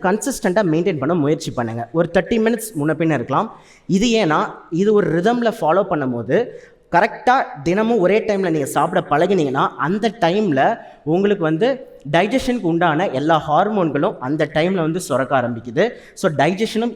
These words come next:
ஈஸியா இருக்கு and சீக்கிரமா சட்டைட்டி வரும். கொஞ்சம் சாப்பிட்டாலே வயிறு ஃபில்லிங்கா இருக்கும். நீங்க உங்களோட டின்னரை முடிஞ்ச அளவுக்கு ஏழு மணிக்குள்ள, இல்ல மேக்ஸிமம் எட்டு மணிக்குள்ள முடிச்சிருங்க. One of the main reason மிட்நைட் பிரியாணி சாப்பிட்றது,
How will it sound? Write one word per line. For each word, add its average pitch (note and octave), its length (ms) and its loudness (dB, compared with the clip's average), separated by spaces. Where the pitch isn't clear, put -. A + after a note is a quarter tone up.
ஈஸியா F#3+ 320 0
இருக்கு G3 440 0
and A#3 240 0
சீக்கிரமா A#3+ 680 -2
சட்டைட்டி G3 460 2
வரும். C#3 220 0
கொஞ்சம் A3 300 2
சாப்பிட்டாலே A3+ 380 4
வயிறு F#3 240 0
ஃபில்லிங்கா F3 280 0
இருக்கும். B2 240 -4
நீங்க G#3+ 260 4
உங்களோட F#3+ 380 4
டின்னரை A3 500 2
முடிஞ்ச A3+ 260 0
அளவுக்கு G#3+ 420 2
ஏழு E3+ 360 2
மணிக்குள்ள, G3 460 2
இல்ல F3+ 260 -2
மேக்ஸிமம் B3 480 -2
எட்டு F3 320 0
மணிக்குள்ள F#3 380 0
முடிச்சிருங்க. C#3+ 420 -2
One F#3+ 160 2
of A3 120 2
the A3 60 2
main A#3 340 2
reason A#3 400 0
மிட்நைட் F3+ 380 0
பிரியாணி F3+ 400 2
சாப்பிட்றது, E3+ 600 0